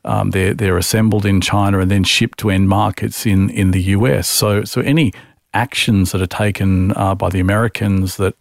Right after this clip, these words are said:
affect China almost by definition affect Southeast Asia, which has now become a, a very important factory in the world, um,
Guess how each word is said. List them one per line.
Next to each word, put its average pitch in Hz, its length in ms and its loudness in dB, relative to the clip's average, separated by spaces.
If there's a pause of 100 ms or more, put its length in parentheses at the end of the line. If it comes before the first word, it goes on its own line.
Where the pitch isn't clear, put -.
(160)
affect - 320 -4
China 120 480 0 (520)
almost 147 300 2
by 101 100 -4
definition 101 680 -2
affect 92 280 -4
Southeast 92 500 -4
Asia, 98 360 0
which 87 180 -6
has 87 140 -4
now 107 280 2
become 95 540 -2
a, 87 120 -2
a 98 180 -4
very 95 260 0
important 90 480 -2
factory 95 680 -4
in 107 200 -2
the 92 80 0
world, 95 440 0
um, 90 400 -4